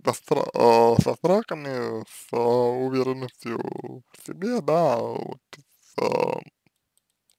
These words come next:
э, в данном случае, э, такими не за-, не совсем, мягко говоря,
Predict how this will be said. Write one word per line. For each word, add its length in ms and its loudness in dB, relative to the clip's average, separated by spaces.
э, 40 -8
в 560 -8
данном 340 6
случае, 500 -8
э, 60 -12
такими 760 -6
не 400 -10
за-, 300 -2
не 180 -12
совсем, 600 -2
мягко 420 -2
говоря, 460 -4